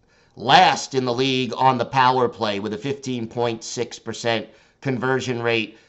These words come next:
thirtieth in the league on the penalty kill with seventy-two point eight percent success rate,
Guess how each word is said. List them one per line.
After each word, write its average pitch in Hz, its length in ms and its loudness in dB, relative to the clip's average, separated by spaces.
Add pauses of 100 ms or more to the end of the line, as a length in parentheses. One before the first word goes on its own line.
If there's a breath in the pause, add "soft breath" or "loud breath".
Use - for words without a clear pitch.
(120)
thirtieth 214 680 2
in 131 100 -2
the 120 100 -2
league 120 320 -4
on 117 180 2
the 107 80 -6
penalty 156 500 0
kill 90 440 -6 (400 soft breath)
with 131 380 -2 (180)
seventy-two 131 720 -2
point 117 480 -6
eight 131 360 -4
percent 110 480 -6
success 110 540 -10
rate, 104 320 -8